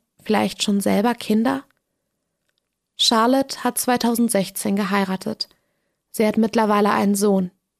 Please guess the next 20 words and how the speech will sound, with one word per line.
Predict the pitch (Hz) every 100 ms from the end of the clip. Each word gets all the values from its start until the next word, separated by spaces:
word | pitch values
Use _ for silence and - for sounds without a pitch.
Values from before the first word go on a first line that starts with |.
| _ _
Marco. | 214 202 185 208 - _ _ _ _ _ _ _ _ _ -
Nichts | 202 196 -
würde | 226 220
sie | 226 226
lieber | 240 233 220
tun, | - 208 196 196
als | - 208 - -
ihn | 226 208 208
ihrem | 214 208
Bruder | 208 202 202 196
vorzustellen. | - 202 208 - - 107 101 - _ _ _ _ _ -
Andrew, | 202 220 202 208 202 202 - _ _ _ 214
mit | 208 226
dem | 208
sie | 175 214 208
so | 190 - 220 226
viele | - - 240 226 208
schöne | - 214 208
Kindheitserinnerungen | 190 202 196 196 - 196 180 175 175
teilt, | - 175 180